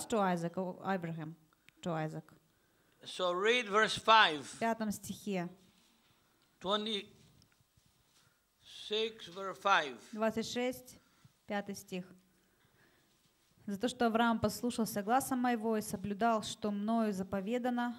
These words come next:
Speaker 1: было соблюдать, повеления мои, уставы мои, законы мои.
Speaker 2: So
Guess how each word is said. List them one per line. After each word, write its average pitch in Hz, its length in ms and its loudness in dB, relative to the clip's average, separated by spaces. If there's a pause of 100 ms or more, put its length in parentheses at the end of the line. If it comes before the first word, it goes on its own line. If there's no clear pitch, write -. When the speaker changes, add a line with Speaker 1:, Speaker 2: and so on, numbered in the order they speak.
Speaker 1:
было 240 360 0
соблюдать, 196 800 -4 (500)
повеления 220 480 -2
мои, 208 280 -2
уставы 220 440 -2
мои, 208 220 -4
законы 180 480 -4
мои. 160 300 -6 (2250)
Speaker 2:
So 170 240 -6